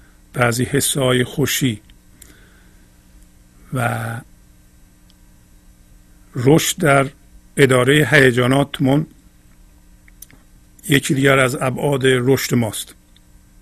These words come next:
و بیشتر اوقات ما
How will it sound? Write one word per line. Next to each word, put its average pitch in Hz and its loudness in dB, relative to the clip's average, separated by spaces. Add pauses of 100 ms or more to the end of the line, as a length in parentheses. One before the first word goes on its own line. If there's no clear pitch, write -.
(3000)
و 147 6
بیشتر 160 6
اوقات 160 6
ما 156 2